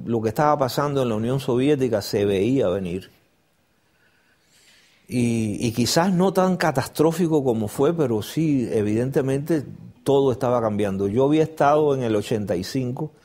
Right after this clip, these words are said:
en, en un festival de la juventud y los estudiantes en Moscú. Ya estaba el Glasnost.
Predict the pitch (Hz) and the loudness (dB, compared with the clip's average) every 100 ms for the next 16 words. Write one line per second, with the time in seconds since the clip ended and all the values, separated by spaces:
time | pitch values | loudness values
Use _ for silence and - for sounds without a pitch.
0 | _ _ _ - 107 101 101 95 92 87 | _ _ _ -6 -4 -2 -2 -4 -4 -6
1 | 85 - 107 117 185 - 170 135 117 123 | -8 -2 -2 0 0 0 0 0 2 0
2 | 170 147 107 101 85 82 117 127 143 127 | 0 -2 -2 -4 -4 -4 -4 -2 -2 -4
3 | 123 113 110 127 151 113 104 98 - 202 | -4 -2 -2 -4 -4 -2 -2 -2 -4 -6
4 | - _ _ _ _ _ _ - _ - | -6 _ _ _ _ _ _ -20 _ -4
5 | 113 110 135 135 123 110 131 131 135 135 | -2 0 0 0 0 2 2 2 -4 -6
6 | 135 - | -8 -14